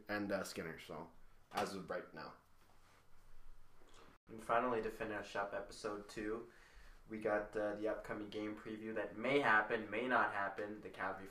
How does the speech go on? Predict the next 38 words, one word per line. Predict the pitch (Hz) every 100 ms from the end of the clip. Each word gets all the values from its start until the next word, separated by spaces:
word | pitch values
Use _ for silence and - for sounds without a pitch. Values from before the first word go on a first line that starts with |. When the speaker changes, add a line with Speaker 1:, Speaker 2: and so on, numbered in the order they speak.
| -
Speaker 2:
Flames | 98 95 -
coming | 98 95
up | 90 -
this | 92 -
Monday, | 92 90 87 90 90 - - - - -
coming | 95 90
out | 87
of |
the | 87
Christmas | - 92 - 92 -
break | 92 87
for | -
the | 90
Oilers. | 85 82 82 - - - - -
Speaker 1:
Well, | 127 160
if | 156 127
you |
look | 127 143
at | 160 165
it, | 156
it's | 127 -
two | - 160 170
teams | 170 151 160 165 156 - - - - -
heavily | 143 156 151 151
beaten | 135 135 131 120
up | 120 117
with | -
covid. | 104 107 120 120 - - - -
Um, | 107 107 107 107 107 101 - - - - - - - - -
do | 120
they | 131
play | 127 120 143
the | 156
game? | 156 170 170 165 - - - - - - -
I | - 135
say | 135 156
right | 143 131
now | 131 139 139